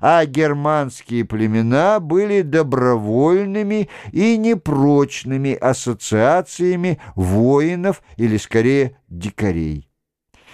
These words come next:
На одной и той же территории население не раз менялось вследствие наплыва новых обитателей,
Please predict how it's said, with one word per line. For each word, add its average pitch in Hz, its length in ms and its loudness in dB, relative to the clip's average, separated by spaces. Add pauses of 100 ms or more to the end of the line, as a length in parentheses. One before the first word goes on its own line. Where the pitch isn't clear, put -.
(240)
На 170 280 4
одной 202 320 0
и 202 40 -4
той 202 220 0
же 180 160 -2
территории 175 800 0
население 165 760 -2
не 160 160 0
раз 165 340 -2
менялось 156 920 -2
вследствие 127 800 -2
наплыва 131 580 0
новых 139 540 0
обитателей, 113 800 -4